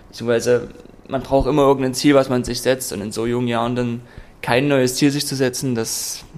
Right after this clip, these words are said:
ja, das war irgendwie nichts, was mir dann gefallen hat. Deswegen hab ich gesagt, „Okay,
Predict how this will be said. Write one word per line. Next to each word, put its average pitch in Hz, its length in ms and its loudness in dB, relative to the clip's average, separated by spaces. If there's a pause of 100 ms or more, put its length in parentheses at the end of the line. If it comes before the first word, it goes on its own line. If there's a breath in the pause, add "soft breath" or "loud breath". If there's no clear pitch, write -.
(100)
ja, - 180 -16
das - 200 -12
war 101 120 -4
irgendwie 107 200 -4
nichts, 104 220 -8
was 113 120 -8
mir 117 60 -8
dann 110 160 -6
gefallen 110 320 0
hat. 117 100 0
Deswegen 113 280 -4
hab 113 80 -2
ich - 100 -4
gesagt, 117 280 -2
„Okay, 127 320 0